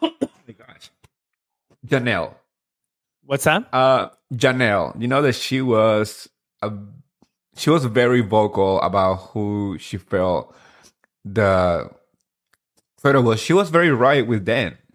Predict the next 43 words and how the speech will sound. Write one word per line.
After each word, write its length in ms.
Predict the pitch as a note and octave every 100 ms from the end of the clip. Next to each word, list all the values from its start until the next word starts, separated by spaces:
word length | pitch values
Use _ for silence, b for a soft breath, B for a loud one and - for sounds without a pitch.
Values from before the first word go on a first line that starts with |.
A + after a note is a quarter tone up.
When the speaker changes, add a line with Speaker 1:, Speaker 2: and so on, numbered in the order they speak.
| _ -
Speaker 1:
She 60 |
was 260 | C#3+ E3+ B2+
Speaker 2:
Uh-huh. 100 | G#2
Speaker 1:
right 440 | G2+ A2 A#2 A2+ -
on 160 | A#2 G#2
his 240 | F#2 -
neck 360 | G2+ G#2 F#2 - -
Speaker 2:
Yep. 200 | A#2+ B2+
Speaker 1:
until 180 | C3 F#2+
I, 300 | D#2 G#2 A2+
she 180 | - A2
got 160 | G2+
Speaker 2:
Yep. 100 | A#2 B2+
Speaker 1:
voted 220 | F#2+ E2+
out. 260 | E2 C#2 - _
Speaker 2:
Yep, 280 | A2+ A#2 -
I 140 | B2 A#2
know. 300 | A#2 A2+ G#2+ B B -
I 100 | F3+
know. 140 | F#3+
I 120 | F3+
was, 140 | G3 G3+
I, 220 | E3 F3
I 120 | D#3+
was 120 | F3+ G3+
a 40 |
little 380 | A3 C4+ A3+ -
surprised 460 | - - F3+ F3
by 120 | D#3 B2
her 180 | C#3+
elimination 600 | C#3+ C#3+ C#3 C3 A#2+ A#2+ A2+
too. 420 | - A2+ A#2+ D3 b b -
I 100 | A3
feel 160 | D#4+
like 160 | G4+ F3+
each 320 | D#3+ E3+ F#3
elimination 640 | F#3+ G3+ G#3 G#3 G#3+ A#3 G3
I've 120 | C#3
been 140 | D3
kinda 280 | C#3+ D3+ D#3
surprised 680 | C#3+ B2+ C3+ B2+ D3 D#3+ -
on. 320 | F#3 F#3+ G3 -
I, 180 | D#3